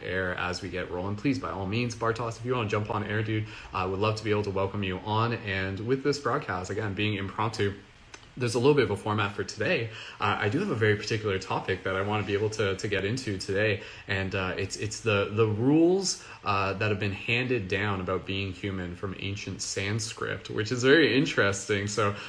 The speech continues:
uh, if you haven't seen this yet, I'm gonna kinda, like, read through it, and we'll just read through it one by one. And, uh, this is something that I just kinda came across, and I'm kinda curious just to be able to explore it. So that's how we'll start off today's Shooting the Shift broadcast. I'm just gonna kinda get into this topic myself,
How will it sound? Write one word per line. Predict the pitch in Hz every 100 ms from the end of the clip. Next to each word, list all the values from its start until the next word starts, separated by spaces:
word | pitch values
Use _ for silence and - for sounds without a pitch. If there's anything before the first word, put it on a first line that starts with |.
| -
uh, | 104 104
if | 110
you |
haven't | 123 151
seen | 147 139 143 151
this | 107 98
yet, | 101 95
I'm | 95
gonna | 110 113
kinda, | 113 107 101
like, | 95 95
read | 98 101
through | 101 104
it, | 95
and | 90
we'll | 92
just | 92 98 104
read | 95 90
through | 101
it | 92
one | 95
by | 90 87
one. | 92 95 90
And, | 87 90
uh, | 87 - - -
this | 110 151 151
is |
something | 120 117 107
that | 101 98
I | 120
just | 110 -
kinda | 107
came | - 104 95
across, | 95 92 92 -
and | 95
I'm | 104 117
kinda | - 92
curious | 90 - 92 95 92
just | 101 -
to |
be | 98
able | 90
to | -
explore | 92 - 95 95
it. |
So | -
that's | 123 156
how | 147
we'll | 123
start | 107 120
off | 104 98
today's | - 95 92 - - -
Shooting | - 110 101
the | 92
Shift | - 95 92 -
broadcast. | 98 95 92 92 - 95 92 95 - -
I'm | 104
just | 104 104
gonna | 104 95
kinda | 90 - 101 95
get | 95
into | 95 95
this | 98 -
topic | 95 92 95
myself, | 92 - 127 147